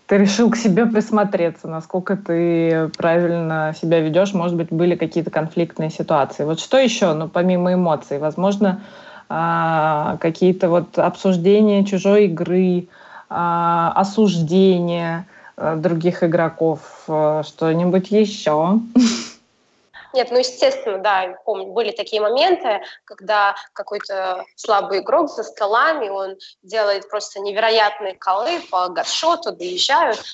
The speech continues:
Speaker 2: и его на-, про него начинают говорить, что «вот, да ты такой, ты сякой, как ты вообще так играешь?». Естественно, такого быть не должно, потому что мы получаем деньги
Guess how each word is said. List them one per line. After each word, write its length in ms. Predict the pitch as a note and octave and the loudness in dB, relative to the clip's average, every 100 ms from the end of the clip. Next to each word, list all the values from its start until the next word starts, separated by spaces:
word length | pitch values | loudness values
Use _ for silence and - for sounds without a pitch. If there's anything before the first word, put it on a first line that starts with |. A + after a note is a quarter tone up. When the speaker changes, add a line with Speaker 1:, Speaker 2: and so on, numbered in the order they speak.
| - | -18
Speaker 2:
и 60 | G3+ G3 | -14 -14
его 240 | F#3+ G#3+ | -4 0
на-, 100 | G#3+ - - | 0 -2 -6
про 120 | - | 0
него 240 | A#3+ A3+ A3+ | 2 4 2
начинают 460 | G#3+ - G#3 F#3+ | 0 0 0 0
говорить, 420 | F#3+ G3 G#3 G3+ F#3+ | 0 0 0 0 -4
что 340 | - - F3+ - - - - - E3+ | -8 -6 -8 -8 -14 -14 -18 -20 -10
«вот, 440 | C#4 E4+ E4+ C#4+ | -4 0 0 -2
да 80 | E3 | -6
ты 140 | - G3+ | -6 -4
такой, 500 | - - - E4 D#4+ | -4 -4 -2 0 0
ты 140 | - | -2
сякой, 600 | - F#4 - - E4 D#4+ | -4 -4 -8 0 4 4
как 200 | - F#3 - | 2 -2 -2
ты 80 | |
вообще 340 | G3 G3 - G#3 | -4 -2 -4 -6
так 180 | F#3+ G#3+ | -6 -4
играешь?». 460 | F#3+ A3+ E4 D#4+ - | 0 2 4 2 -2
Естественно, 560 | - - - - A3 G3 | -10 -8 -8 -6 -8 -8
такого 400 | G3+ A#3+ B3 F#3+ | -6 0 0 0
быть 200 | A#3 - | -4 -6
не 100 | G#3+ | 0
должно, 380 | G#3 G#3 C4+ B3 | 0 2 -2 -4
потому 380 | - F#3 G3+ | -4 -8 -6
что 400 | G#3+ - A3 G#3 - - - - _ G4 - | -8 -4 0 0 0 -8 -16 -20 _ -20 -12
мы 440 | A3 D#4 F#4 D#4 - | -2 2 4 4 0
получаем 540 | A#3 - C#4+ B3+ A3+ | -4 -2 -2 -2 -4
деньги 640 | F#3+ C#4+ G#4+ G#4 A3+ G3 | -6 -2 0 0 0 -2